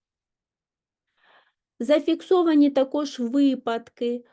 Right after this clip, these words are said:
викрадення дітей російськими військовими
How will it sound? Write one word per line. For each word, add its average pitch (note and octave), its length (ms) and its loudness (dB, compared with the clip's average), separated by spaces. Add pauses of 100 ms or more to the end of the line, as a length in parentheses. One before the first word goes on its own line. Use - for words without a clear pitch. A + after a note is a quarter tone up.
(120)
викрадення G#3 1080 0
дітей A#3 960 -4
російськими C4 1160 -2
військовими G#3+ 1400 -6